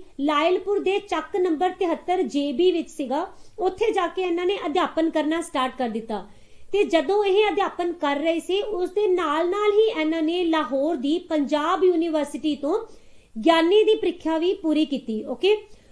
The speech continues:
ਔਰ ਜਦੋਂ ਇਹਨਾਂ ਨੇ ਗਿਆਨੀ ਕਰ ਲਈ, ਪੁਰਾਣੇ time ਦੇ ਵਿੱਚ ਤੁਹਾਨੂੰ ਪਤਾ ਹੈ ਗਿਆਨੀ ਬਹੁਤ ਜ਼ਿਆਦਾ ਹਾਈ level ਦੀ ਪੜ੍ਹਾਈ ਮੰਨੀ ਜਾਂਦੀ ਸੀ ਅਧਿਆਪਨ ਦੇ ਕਿੱਤੇ ਵਿੱਚ, ਤਾਂ ਉਸ ਤੋਂ ਬਾਅਦ ਇਹਨਾਂ ਨੇ ਸਵੈ ਅਧਿਐਨ ਕਰਨਾ ਸ਼ੁਰੂ ਕਰਤਾ। ਓਕੇ,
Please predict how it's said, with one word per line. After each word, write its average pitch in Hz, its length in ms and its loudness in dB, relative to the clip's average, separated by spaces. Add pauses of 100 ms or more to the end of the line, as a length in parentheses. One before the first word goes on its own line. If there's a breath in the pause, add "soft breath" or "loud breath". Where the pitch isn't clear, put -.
(220 soft breath)
ਔਰ 359 140 2
ਜਦੋਂ 320 300 2
ਇਹਨਾਂ 403 180 0
ਨੇ 427 120 4
ਗਿਆਨੀ 294 420 0
ਕਰ 302 220 2
ਲਈ, 349 180 0
ਪੁਰਾਣੇ 320 440 -2
time 339 280 -2
ਦੇ 359 80 0
ਵਿੱਚ 359 160 -4
ਤੁਹਾਨੂੰ 349 240 0
ਪਤਾ 339 220 -4
ਹੈ 381 100 0
ਗਿਆਨੀ 302 440 0
ਬਹੁਤ 277 340 0
ਜ਼ਿਆਦਾ 294 360 0
ਹਾਈ 294 260 -2
level 302 260 0
ਦੀ 339 100 -2
ਪੜ੍ਹਾਈ 330 280 0
ਮੰਨੀ 294 320 0
ਜਾਂਦੀ 254 340 -2
ਸੀ 427 240 2
ਅਧਿਆਪਨ 302 480 0
ਦੇ 330 100 0
ਕਿੱਤੇ 269 320 -2
ਵਿੱਚ, 240 240 -6 (720 soft breath)
ਤਾਂ 370 140 4
ਉਸ 392 100 2
ਤੋਂ 440 220 -2
ਬਾਅਦ 415 240 2
ਇਹਨਾਂ 330 340 -2
ਨੇ 403 160 0
ਸਵੈ 349 300 2 (200)
ਅਧਿਐਨ 294 360 2
ਕਰਨਾ 302 320 0
ਸ਼ੁਰੂ 320 300 0
ਕਰਤਾ। 208 500 -4
ਓਕੇ, 349 300 0